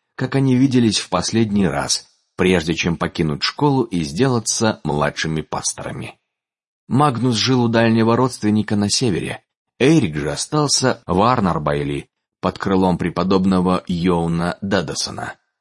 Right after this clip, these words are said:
Этот его суровый учитель сильно отличался по стилю преподавания от епископа Свейнсона. Епископ был человек книжный и радовался, что может с кем-то обсудить красоту волшебного слова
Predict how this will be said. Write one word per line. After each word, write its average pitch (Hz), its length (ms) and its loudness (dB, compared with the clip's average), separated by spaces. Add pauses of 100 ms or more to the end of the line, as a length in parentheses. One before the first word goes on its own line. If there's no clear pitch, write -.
(540)
Этот 123 260 2
его 120 220 2
суровый 127 500 4
учитель 117 420 2
сильно 104 340 2
отличался 101 600 0
по - 180 -4
стилю 113 360 0
преподавания 101 920 0 (220)
от 85 240 -2
епископа 95 760 -2
Свейнсона. 90 840 -2 (880)
Епископ 120 580 0
был 135 240 4
человек 123 500 2
книжный 110 720 0 (180)
и 90 60 0
радовался, 90 600 2
что - 200 -6
может 87 300 0
с - 100 -2
кем-то 107 440 -2
обсудить 104 580 -2
красоту 87 460 -4
волшебного 82 640 0
слова 110 500 0